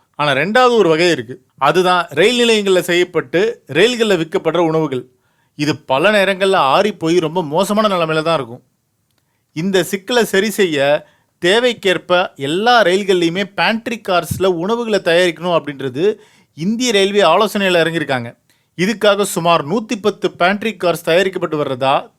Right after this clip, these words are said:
தகவல்கள் வெளியே இருக்கு. இப்ப வந்தே பாரத், சதாப்தி, ராஜதானி, தேஜஸ் மாதிரியான பிரீமியம் ரயில்ஸ் பேண்ட்ரி கார்ஸும் இருக்கு.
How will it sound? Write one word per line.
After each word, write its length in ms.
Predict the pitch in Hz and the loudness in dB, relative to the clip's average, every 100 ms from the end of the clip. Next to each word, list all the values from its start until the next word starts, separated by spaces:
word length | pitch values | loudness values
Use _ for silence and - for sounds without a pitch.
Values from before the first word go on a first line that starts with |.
| - | 0
தகவல்கள் 520 | 156 185 214 196 190 | 2 4 2 4 2
வெளியே 240 | 160 165 | 2 2
இருக்கு. 300 | 151 117 127 _ _ _ | 0 -2 -14 _ _ _
இப்ப 220 | 160 170 | 0 2
வந்தே 340 | 143 165 226 | 2 2 2
பாரத், 300 | 214 175 160 - - - | 4 2 2 -2 -10 -4
சதாப்தி, 580 | 156 196 202 - 156 - | 2 2 0 -4 -8 -8
ராஜதானி, 640 | 127 156 190 190 185 165 165 175 | -2 0 0 -2 -2 -2 -6 -2
தேஜஸ் 360 | 196 220 202 | -2 -2 -6
மாதிரியான 480 | 190 170 170 180 180 - | -6 -4 -2 -4 -4 -6
பிரீமியம் 320 | 233 240 220 | -4 -4 -4
ரயில்ஸ் 260 | 190 165 - | -4 -6 -4
பேண்ட்ரி 260 | 175 185 | -4 -2
கார்ஸும் 300 | 170 160 - | -2 -2 -2
இருக்கு. 300 | 160 113 120 | -6 -6 -14